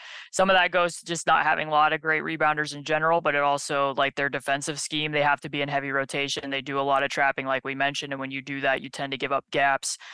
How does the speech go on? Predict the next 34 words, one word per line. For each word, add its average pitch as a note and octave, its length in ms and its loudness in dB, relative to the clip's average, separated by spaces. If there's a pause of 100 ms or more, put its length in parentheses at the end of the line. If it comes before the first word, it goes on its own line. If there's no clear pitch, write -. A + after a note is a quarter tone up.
(160)
and D3 100 -8
it's, C3+ 220 -4
it's - 180 0
harder C#3+ 300 2
to C#3 80 -4
get C#3 160 0
offensive C#3 420 -2
rebounds, C#3 420 -2
but C3+ 240 -2 (340)
it D3+ 80 0
also D#3+ 220 2
makes D#3 200 -2
it D#3 80 -4
difficult D#3 380 -2
for E3 80 -6
them C#3+ 140 -2
to D3 60 -4
set D3 180 0
up C#3+ 120 -2
what D3 100 -4
they C#3 100 2
wanna C#3 200 -4
do, C#3+ 220 -6
because D3 180 -2
I D3+ 80 2
think F3 180 -4
they F3+ 120 2
rank, D#3 280 0
like, C#3+ 180 0
fourth D#3 580 0 (240)
in D3 160 -2
time D#3+ 280 2
to D#3 60 -8
shoot. E3 500 -4